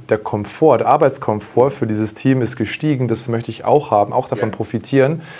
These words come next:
Speaker 1: Da sind aber nicht die Avantgardisten dabei. Das
Speaker 2: Ja.
Speaker 1: finde ich sehr, sehr schön,
Speaker 2: Ja.
Speaker 1: weil oft, wenn man Leuten was überstülpt, die dann zwingt, was zu verändern und sie aber in ihrer Komfortzone gerne bleiben möchten, was so verständlich ist, das ist ein guter Punkt. Ähm,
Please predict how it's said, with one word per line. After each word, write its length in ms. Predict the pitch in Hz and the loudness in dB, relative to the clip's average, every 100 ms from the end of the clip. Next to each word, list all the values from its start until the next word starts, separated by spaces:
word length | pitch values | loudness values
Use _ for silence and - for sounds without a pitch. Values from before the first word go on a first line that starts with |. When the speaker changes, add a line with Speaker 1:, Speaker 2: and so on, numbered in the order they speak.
| - - - | -20 -20 -2
Speaker 1:
Da 60 | |
sind 60 | 110 | 2
aber 120 | 113 | 2
nicht 140 | 123 127 | 2 0
die 60 | |
Avantgardisten 640 | 113 117 110 110 127 - 92 | 2 2 2 0 -2 -2 -4
dabei. 300 | 85 87 90 | -2 -4 -4
Das 180 | 98 - | -6 -8
Speaker 2:
Ja. 60 | |
Speaker 1:
finde 140 | 110 104 | -6 -4
ich 80 | |
sehr, 180 | - 101 | 0 0
sehr 120 | 95 | 2
schön, 260 | 98 - 95 | -2 -2 -2
Speaker 2:
Ja. 60 | 95 | -2
Speaker 1:
weil 120 | 101 | 0
oft, 240 | 120 - | -2 -2
wenn 80 | 113 | -2
man 100 | 107 | 2
Leuten 220 | 110 113 | 0 0
was 180 | 110 - | -4 -4
überstülpt, 640 | 123 127 127 - 117 117 - - - - _ | 0 0 0 2 0 0 -10 -20 -20 -20 _
die 60 | 120 | 0
dann 180 | 110 - | 0 -4
zwingt, 440 | - 117 147 131 | -2 0 0 2
was 200 | 120 - | 0 0
zu 80 | 117 | -6
verändern 640 | - 117 131 139 143 143 | -4 0 0 0 0 -4
und 140 | 123 110 | -8 0
sie 80 | 113 | 2
aber 140 | 110 | 2
in 60 | 113 | 2
ihrer 140 | 110 | 0
Komfortzone 720 | - 107 - 127 131 120 113 | -2 -8 2 2 2 -2 -2
gerne 240 | 110 104 | 0 0
bleiben 380 | 98 107 101 107 | 2 2 2 2
möchten, 280 | 123 147 - | -2 -2 -6
was 120 | 107 | -10
so 60 | - | -8
verständlich 540 | 104 - 127 151 135 | -10 -2 -2 -2 -4
ist, 220 | 139 143 - - - - - _ _ | -4 -4 -10 -20 -20 -20 -20 _ _
das 160 | 117 113 | -2 -2
ist 60 | |
ein 60 | 117 | -2
guter 180 | 117 113 | -2 -2
Punkt. 320 | 135 101 - - - - | -2 -4 -6 -16 -20 -2
Ähm, 380 | 107 110 110 | 0 0 -2